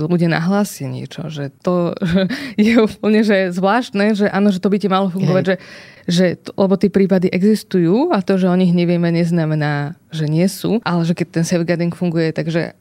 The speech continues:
Speaker 1: že tá inštitúcia má bohužiaľ nejaké nahlásené prípady, ale to je, funguje vo všetkých inštitúciách, len nie všetky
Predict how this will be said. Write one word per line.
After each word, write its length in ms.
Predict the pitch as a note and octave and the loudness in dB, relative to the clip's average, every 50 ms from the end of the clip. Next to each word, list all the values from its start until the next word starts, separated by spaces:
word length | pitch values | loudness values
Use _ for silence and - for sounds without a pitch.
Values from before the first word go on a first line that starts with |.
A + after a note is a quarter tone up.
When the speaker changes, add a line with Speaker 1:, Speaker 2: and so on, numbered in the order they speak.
| _ _ - | _ _ -6
Speaker 1:
že 120 | F3 F3+ | -6 -4
tá 140 | F3 - D#3+ | -2 -2 -2
inštitúcia 560 | D#3+ F3 E3+ - E3 E3 D#3 - - E3 C#3+ | -2 -2 -4 -4 -6 -8 -8 -4 -4 -4 -4
má 400 | C#3+ D3+ E3 F3 F3+ F3 D#3+ D3 - | -2 -2 -2 0 0 -2 -2 -6 -6
bohužiaľ 460 | - - D3+ E3+ E3+ D#3 E3+ D#3+ D3+ | -8 -6 -2 -2 0 0 0 0 0
nejaké 160 | D3 D3 - | -2 -4 -4
nahlásené 560 | D#3 - D#3 D#3 E3+ D#3+ D3 - D3+ D3+ - | -6 -4 -4 -4 -4 -6 -6 -8 -8 -10 -10
prípady, 480 | - - - - - - C#3 C#3 - - | -10 -8 -10 -8 -6 -6 -6 -6 -4 -4
ale 240 | - - D#3+ F3 - | -2 -2 -2 -2 0
to 160 | - G3+ F#3+ | 0 2 2
je, 160 | F3+ F3 E3+ E3+ E3 | 2 2 0 -2 -2
funguje 320 | - F#3 F3+ F3 E3+ E3+ | -2 -2 -2 0 0 0
vo 160 | D#3+ D#3+ D#3+ | -2 -2 -4
všetkých 480 | - F#3+ F3+ F3+ - - E3+ D#3+ D3+ D3 | -4 -6 -8 -8 -8 -8 -4 -4 -4 -6
inštitúciách, 480 | D3 - D#3+ D#3+ D3+ - - D#3+ E3 | -6 -6 -6 -6 -6 -4 -6 -8 -6
len 240 | - D3+ D3+ D3+ D#3 | -4 -4 -4 -2 -2
nie 220 | D#3+ E3 E3 E3 D#3 | -2 0 0 -2 -2
všetky 500 | - - - - - - - - - | -4 -8 -10 -10 -10 -14 -14 -14 -14